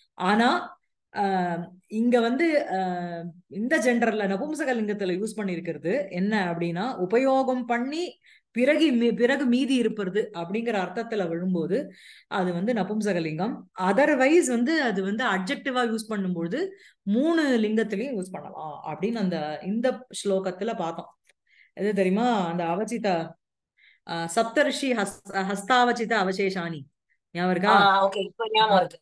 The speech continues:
Speaker 2: ம்,
Speaker 1: ம்,
Speaker 2: ம்.
Speaker 1: அதோ
Speaker 2: இப்ப ஞாபகம்
Speaker 1: விவஸ்தம்.
Speaker 2: இருக்கு.
Speaker 1: ம். அதுக்கப்புறம் தான் அதுக்கும் வந்து நிமித்த சப்தமின்னு சொன்னார். ஞாபகம் இருக்கா?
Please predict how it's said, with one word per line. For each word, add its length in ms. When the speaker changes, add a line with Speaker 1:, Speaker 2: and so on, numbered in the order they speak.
Speaker 2:
ம், 120
Speaker 1:
ம், 220
Speaker 2:
ம். 160
Speaker 1:
அதோ 180
Speaker 2:
இப்ப 180
ஞாபகம் 280
Speaker 1:
விவஸ்தம். 140
Speaker 2:
இருக்கு. 260
Speaker 1:
ம். 440
அதுக்கப்புறம் 480
தான் 220
அதுக்கும் 300
வந்து 100
நிமித்த 300
சப்தமின்னு 460
சொன்னார். 400
ஞாபகம் 220
இருக்கா? 460